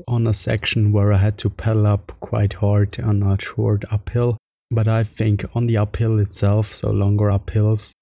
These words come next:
one hundred and eighty-three is quite far in the top.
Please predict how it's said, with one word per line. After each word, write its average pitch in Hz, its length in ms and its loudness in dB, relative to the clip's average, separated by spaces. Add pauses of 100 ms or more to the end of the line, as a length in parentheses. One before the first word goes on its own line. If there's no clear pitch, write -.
(120)
one 107 220 2
hundred 104 440 2
and 104 280 -2
eighty-three 101 560 0
is 95 100 -2
quite 101 300 0
far 101 600 0
in 107 120 0
the 101 100 0
top. 101 320 -4